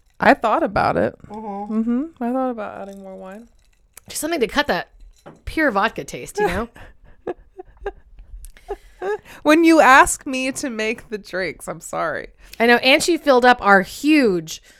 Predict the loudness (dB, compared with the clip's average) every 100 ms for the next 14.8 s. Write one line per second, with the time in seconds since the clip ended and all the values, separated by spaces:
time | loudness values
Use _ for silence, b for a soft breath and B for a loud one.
0 | b b b b -2 -2 2 2 2 6
1 | 6 6 -2 2 2 2 -4 0 0 0
2 | 0 0 0 0 -2 -2 -4 0 0 2
3 | -2 -2 b b b b -4 6 6 6
4 | 2 0 0 0 0 -2 -2 -4 -2 -2
5 | -4 -2 0 0 2 2 2 0 -2 -6
6 | _ _ -20 _ _ -8 2 2 4 2
7 | 2 2 0 0 -4 -2 0 0 2 2
8 | 2 2 0 4 2 2 -2 b b b
9 | _ 0 0 0 0 0 0 0 2 2
10 | 0 -4 -4 -8 _ -8 -8 -6 -4 -2
11 | -2 -2 -4 -4 -6 4 6 6 6 6
12 | 6 8 8 6 6 6 6 2 0 -2
13 | -4 -4 0 0 0 -2 -2 -2 -2 -2
14 | -2 -2 -4 -6 -8 -6 -4 -4